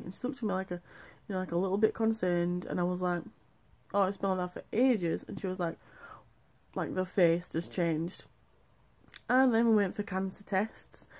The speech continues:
and we went for all kinds of tests, been for ultrasound, been for, what I couldn't remember what it was called in my last video was an angiogram, an angiogram. I don't know. I went for one of them. Uh, blood tests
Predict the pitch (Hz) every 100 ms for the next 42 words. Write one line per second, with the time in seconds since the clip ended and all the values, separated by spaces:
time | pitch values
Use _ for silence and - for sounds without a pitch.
0 | - - - - 196 196 190 170 165 175
1 | 175 202 214 214 226 214 - 175 - 202
2 | 208 - 214 202 208 208 208 - - -
3 | - 180 185 - 180 170 170 170 175 -
4 | - 254 247 175 202 190 180 175 180 -
5 | 185 170 175 175 175 185 - 175 175 175
6 | 175 170 170 - - 160 202 208 233 233
7 | 233 254 285 - - 220 220 - 226 226
8 | 233 226 233 262 262 _ _ _ _ _
9 | _ _ - - - - _ _ - -
10 | - - - 196 196 190 180 175 165 214
11 | 233 _ _ - - - - _ - 196
12 | 202 196 196 196 196 190 180 - 180 180
13 | 185 - - -